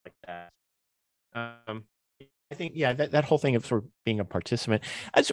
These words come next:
I know we're kind of been talking a while, but there's, I, it made me think of this other thing.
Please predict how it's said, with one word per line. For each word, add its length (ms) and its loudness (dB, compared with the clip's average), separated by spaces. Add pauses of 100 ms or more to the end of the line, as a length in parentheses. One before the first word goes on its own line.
I 140 8
know 160 10
we're 140 8
kind 180 4
of 140 6 (140)
been 160 2
talking 360 4
a 40 4
while, 220 6
but 280 4
there's, 180 -10 (160)
I, 100 6
it 220 0
made 140 6
me 80 6
think 180 4
of 60 8
this 160 2
other 240 4
thing. 360 -4